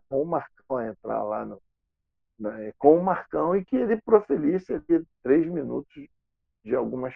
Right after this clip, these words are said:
palavras. Seria mais que justo, que relevante, coerente, entendeu? Com tudo. E não, ele foi, é, praticamente deixado de lado.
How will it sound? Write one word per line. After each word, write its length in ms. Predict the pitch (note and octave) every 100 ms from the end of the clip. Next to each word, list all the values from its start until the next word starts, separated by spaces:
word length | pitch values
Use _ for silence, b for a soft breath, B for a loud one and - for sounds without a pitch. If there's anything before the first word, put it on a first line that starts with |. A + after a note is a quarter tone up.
| -
palavras. 560 | A3 G#3+ A#3+ A#3+ F3+ -
Seria 360 | E3+ G#3 A3+ F#3 _ _ _ _ -
mais 360 | F3 G3+ G3
que 200 | - G#3+
justo, 680 | C#3+ B2+ C#3 G#3 F#3+ - D#3
que 120 | E3+
relevante, 680 | D#3+ E3+ F3 C#3 F3 G3 F#3+ _ _ _ _ _ _ _ -
coerente, 720 | E3+ F3 D#3 E3+ F#3+ F#3 - _ _ _
entendeu? 500 | C3 C#3+ F#3+ D3+ - _ _ _ _
Com 180 | - F3
tudo. 600 | F3+ F3+ G3+ G3 C3+ F2 _ _ _ _ _ _
E 140 | G3 A3
não, 460 | F3 F3 G3+ G#3+
ele 260 | D3 C#3+ C3 -
foi, 600 | E3 F#3+ A3 G3 D3 - C#3
é, 340 | C3 C#3+ B2 -
praticamente 580 | D3 F3+ G3+ D#3 D#3 -
deixado 840 | F#3+ F3 - - C3+ C3 C3 C#3+ C3+
de 140 | D3+
lado. 540 | F#3+ E3 F#3 G#3+ A#3